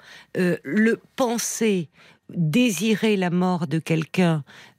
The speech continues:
euh, ne fait pas mourir cette personne et ne signifie pas qu'on va passer à l'acte. Mais dans le contexte que vous me décrivez,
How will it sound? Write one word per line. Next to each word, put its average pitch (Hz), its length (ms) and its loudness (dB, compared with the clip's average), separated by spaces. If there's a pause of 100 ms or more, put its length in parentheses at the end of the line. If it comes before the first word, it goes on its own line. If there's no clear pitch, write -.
euh, 170 240 2
ne 165 360 2
fait 170 200 0
pas 175 200 0
mourir 180 440 2
cette - 240 -6
personne 175 460 0
et 160 100 2
ne 160 160 2
signifie 202 760 0
pas 170 160 -2
qu'on 165 200 -2
va 156 140 2
passer 156 480 -2
à 139 80 2
l'acte. 170 540 -2 (360)
Mais 208 400 2
dans 202 280 0
le 214 120 0
contexte 240 800 -6
que - 140 -2
vous 175 180 0
me 190 100 2
décrivez, 175 680 0